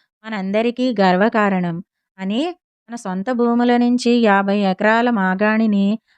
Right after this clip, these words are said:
రామభద్రుడు నడుపుతున్న పాఠశాలకు దానం చేశాడు. అంతేకాకుండా రామభద్రుడి పిల్లలిద్దరూ సమదివాణంలోనే ఉంటూ పట్నంలో పై చదువులు చదివే అవకాశం కూడా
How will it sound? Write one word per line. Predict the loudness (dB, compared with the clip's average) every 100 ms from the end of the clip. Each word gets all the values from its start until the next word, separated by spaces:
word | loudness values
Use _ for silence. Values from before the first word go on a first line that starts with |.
| _ -8
రామభద్రుడు | -6 -2 0 0 0 0 2
నడుపుతున్న | 2 0 -2 -2 0 0
పాఠశాలకు | 0 0 0 -2 0 2 0 -2 -2
దానం | 0 2 2 2 2 0
చేశాడు. | -2 -2 -2 -4 -6 _
అంతేకాకుండా | -12 -8 -4 -2 -2 -4 -2 -2 2 4 2
రామభద్రుడి | 2 2 2 2 2 2 2 2
పిల్లలిద్దరూ | 2 0 2 2 2 0 0 2 2 0 _ _ _ _
సమదివాణంలోనే | -12 -4 -2 0 0 0 2 2 4 4 2
ఉంటూ | 2 0 0 0 0 -4 _ _ _ -20
పట్నంలో | -14 -6 -2 0 0
పై | 0 0
చదువులు | 2 2 2 2 0
చదివే | 2 0 2 2
అవకాశం | 4 2 0 0 -2 0 -2
కూడా | -2 -2 0 2 0